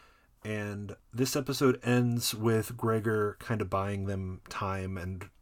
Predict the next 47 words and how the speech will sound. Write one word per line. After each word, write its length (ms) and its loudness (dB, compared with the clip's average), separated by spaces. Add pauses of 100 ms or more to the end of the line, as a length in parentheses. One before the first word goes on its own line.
(260)
a 120 -6
focus 880 0
from 240 2
the 140 -4
enemy 260 -2
so 160 -6
that 160 -8
they 100 -6
can 220 -8
fly 300 -4
out. 280 -4 (680)
And 180 4
it's 160 0
kind 240 2
of 80 0
implied 420 4
that 180 -2
Gregor 380 2
doesn't 340 2
make 200 2
it 120 0
because 340 2
he 180 4 (100)
ends 160 2
up 180 -2
going 260 -2
out 180 -4
in 220 -8
kind 200 -2
of 80 -2
a 60 -2
big 220 -2
firefight 680 -2
with 440 -10 (500)
ridiculous 720 -2
odds. 460 -2 (920)
And 160 0
we 100 2
don't 180 4
see 160 2
him 120 6
again 580 -2
in 220 -2
the 60 -8
Clone 280 2
Wars, 380 -4
but 420 -4